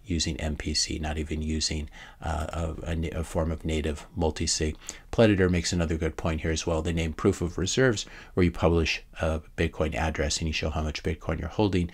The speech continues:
is p-, false marketing. The only thing proof of reserves proves is that assets exist in a Bitcoin wallet. It does not prove that you have access to the private keys to move the assets, nor is it proof that you aren't double pledging that same collateral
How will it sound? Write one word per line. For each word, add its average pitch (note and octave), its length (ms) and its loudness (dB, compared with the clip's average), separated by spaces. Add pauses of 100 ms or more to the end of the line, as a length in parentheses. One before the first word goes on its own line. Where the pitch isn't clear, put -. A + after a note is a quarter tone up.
(260)
is - 140 -2
p-, - 140 -12
false - 320 2
marketing. E2+ 540 4 (300)
The G2 80 6
only F2+ 180 6
thing E2+ 340 -2
proof - 280 -2
of - 120 -12
reserves E2+ 440 0
proves C#3+ 480 4 (240)
is - 140 4
that F2 160 4
assets E2 600 2
exist - 640 2 (160)
in E2 460 0
a E2 140 -2
Bitcoin D#2+ 480 -4
wallet. D#2+ 400 0 (280)
It - 80 -14
does - 160 4
not A2+ 220 4
prove G2 220 4
that F2 120 -2
you F2+ 100 2
have D#2+ 100 0
access E2 440 2
to - 120 -4
the E2+ 40 -6
private - 380 0
keys C3+ 460 4 (340)
to - 80 -2
move F2 240 6
the E2 120 2
assets, - 460 0
nor E2 160 4
is D#2+ 100 2
it - 120 -6
proof D#2+ 240 2
that C#2 160 0
you D#2+ 100 0
aren't D#2+ 180 0
double D#2 280 0
pledging D#2+ 580 -2
that D#2+ 180 -2
same D#2+ 400 2 (140)
collateral D#2+ 640 -2